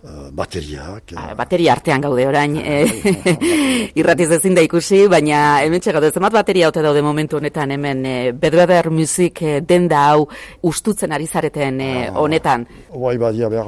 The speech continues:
Speaker 1: hamar bat, baina usaian, eh, badira ogoi, eh, pianoak berdin, eh,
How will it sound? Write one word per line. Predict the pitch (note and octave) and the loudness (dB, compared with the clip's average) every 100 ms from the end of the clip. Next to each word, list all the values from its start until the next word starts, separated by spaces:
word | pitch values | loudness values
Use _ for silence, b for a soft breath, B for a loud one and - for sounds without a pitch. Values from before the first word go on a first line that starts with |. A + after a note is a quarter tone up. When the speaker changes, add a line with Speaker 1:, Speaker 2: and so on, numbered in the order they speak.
| A2 | -4
Speaker 1:
hamar | G2+ A#2 G2+ | -4 -6 -4
bat, | B2 - | -4 -4
baina | G#2+ G2+ | -6 -6
usaian, | G2 F2+ G#2+ G2 G#2 F2+ | -6 -8 -8 -6 -6 -8
eh, | E2 D#2+ D#2+ E2 - _ b b b | -10 -14 -20 -20 -20 _ b b b
badira | - E2 F2+ E2+ | -18 -12 -12 -10
ogoi, | E2+ F2+ F#2 A#2+ B2 | -10 -6 -2 -2 -2
eh, | G#2 F2 E2 D#2 - - - | -4 -6 -10 -14 -20 -20 -14
pianoak | - G#2+ G2 G2 F2 | -4 -4 -2 -6 -8
berdin, | F2 E2 A2 | -12 -8 -8
eh, | A#2+ | -6